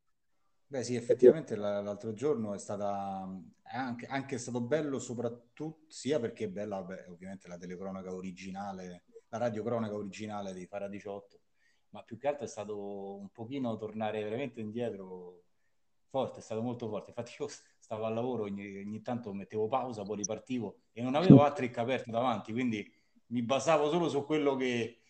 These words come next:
che diceva lui. Ma la cosa che ovviamente la sua grande enfasi quando c'erano azioni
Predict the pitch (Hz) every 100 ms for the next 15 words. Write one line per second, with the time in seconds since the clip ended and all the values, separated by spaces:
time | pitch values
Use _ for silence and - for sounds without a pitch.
0 | _ - - 131 143 151 147 147 180 131
1 | - - _ 120 131 156 160 135 120 117
2 | 117 110 123 143 117 110 107 107 104 123
3 | 123 127 120 127 120 110 - 104 110 107
4 | 104 101 101 107 107 104 - 120 107 101
5 | 98